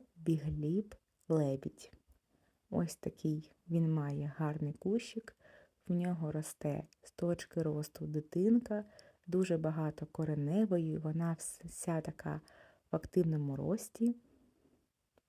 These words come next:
Ну, я думаю, що з цього такого куща буде не одна дітка, я на це сподіваюсь,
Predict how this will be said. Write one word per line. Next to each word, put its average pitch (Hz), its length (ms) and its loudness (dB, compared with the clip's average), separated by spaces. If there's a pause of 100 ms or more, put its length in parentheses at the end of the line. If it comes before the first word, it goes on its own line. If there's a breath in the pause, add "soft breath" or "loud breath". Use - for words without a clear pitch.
(280)
Ну, 185 320 2 (220)
я 196 260 6
думаю, 202 440 4
що 185 520 0
з - 140 -14
цього 185 520 2 (1300)
такого 175 400 -2
куща 185 680 -2
буде 180 380 0
не 160 200 2
одна 160 380 2
дітка, 190 400 0
я 160 120 0
на 165 120 0
це - 160 -6
сподіваюсь, 165 920 -2